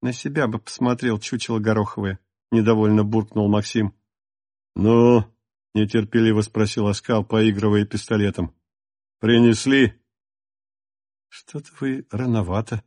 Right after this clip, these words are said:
хмуро проговорил Игорь, взглянув на часы. «До полуночи еще десять минут».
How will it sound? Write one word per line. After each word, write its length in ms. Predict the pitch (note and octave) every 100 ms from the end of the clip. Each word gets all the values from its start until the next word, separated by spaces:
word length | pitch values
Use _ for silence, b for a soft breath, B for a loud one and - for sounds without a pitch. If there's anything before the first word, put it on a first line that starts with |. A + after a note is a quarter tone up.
| _ _ _ _
хмуро 380 | - A2 G#2 G2
проговорил 560 | G2+ G2+ G2+ G#2 G#2 G#2 -
Игорь, 320 | A2 G2+ G2+
взглянув 600 | F2+ F2+ G#2+ A2 G#2 -
на 80 | G#2
часы. 400 | - A2 - G2+ _ _ _ _ _ -
«До 140 | D3
полуночи 560 | D#3 F#3 G3 E3+ D#3 -
еще 300 | D3 - D3
десять 400 | C3+ C3+ - -
минут». 400 | B2+ A2 E2